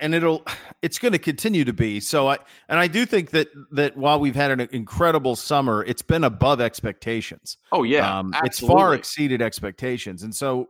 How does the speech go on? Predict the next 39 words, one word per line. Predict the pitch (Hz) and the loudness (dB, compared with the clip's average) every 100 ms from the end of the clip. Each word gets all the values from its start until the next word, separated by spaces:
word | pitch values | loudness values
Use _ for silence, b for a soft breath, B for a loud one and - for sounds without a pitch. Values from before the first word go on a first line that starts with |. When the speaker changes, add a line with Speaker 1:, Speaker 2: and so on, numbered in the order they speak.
| _ 151 | _ -4
Speaker 1:
what, | 170 - | -4 0
what | 185 - | -4 -4
really | 170 247 240 | -4 -2 -2
needs | 185 165 - | -4 -4 -8
to | 120 | -6
be | 117 | -6
seen, | - 202 214 139 117 113 b b b | -6 -6 -4 -2 -4 -8 b b b
if | - | -6
you're | 147 | -2
this | 139 160 - | 0 0 -2
kid | - 160 165 147 | -2 0 2 2
or | 127 | 2
anybody | 135 123 113 113 | 2 0 0 0
else, | 170 131 - | 0 0 -2
especially | 170 165 151 | -2 -2 -2
the | 113 | -4
defensive | 101 151 175 139 | -4 -6 -6 -6
players, | 110 104 104 104 | -6 -6 -8 -8
I | |
know | 110 - | -8 -8
we're | 107 107 | -8 -6
waiting | 110 107 104 | -6 -8 -10
on | 101 | -12
commitments | 104 92 98 - | -14 -14 -14 -10
there | 107 | -10
too, | 104 170 156 107 b b _ | -6 -4 -4 -6 b b _
but | 156 | -2
if | 160 | 2
you're | 190 | 2
Speaker 2:
Right. | 190 - | 2 0
Speaker 1:
def-, | 147 | -2
defensive | 147 190 196 165 | 0 2 0 0
players | 135 139 147 | 2 2 2
or | 139 | 0
you're | 135 | 0
this | 156 - _ _ 139 | -2 -6 _ _ -4
Bijan | 143 135 127 | 0 0 2
Robinson | 180 226 143 110 | 0 0 -4 -2
kid, | 120 | -4